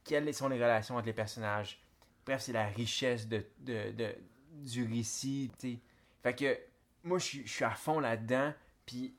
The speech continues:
je, je réfléchis à Game of Thrones, puis je la décortique, la série, puis je me dis, « Man, c'est brillant à tellement de niveaux, puis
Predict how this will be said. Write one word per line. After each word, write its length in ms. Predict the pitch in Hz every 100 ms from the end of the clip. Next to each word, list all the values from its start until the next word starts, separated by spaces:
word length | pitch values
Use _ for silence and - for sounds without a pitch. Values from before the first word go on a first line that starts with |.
| _
je, 180 | 117 - -
je 140 | 113
réfléchis 520 | 120 131 135 127 - 147
à 80 |
Game 180 | 131 123
of 160 | 113 110
Thrones, 300 | 135 131 131 -
puis 120 | 117
je 60 | 104
la 100 | 113
décortique, 560 | 123 120 113 - 135
la 80 | 113
série, 320 | 107 120 113 123
puis 120 | 117
je 40 | 110
me 80 | 104
dis, « 300 | 104 117 113 - -
Man, 180 | - 127
c'est 160 | 117 113
brillant 420 | 107 110 120 123
à 80 | 107
tellement 380 | 101 135 131 123
de 100 | 123
niveaux, 640 | 117 107 107 120 127 123 - -
puis 260 | - 113 113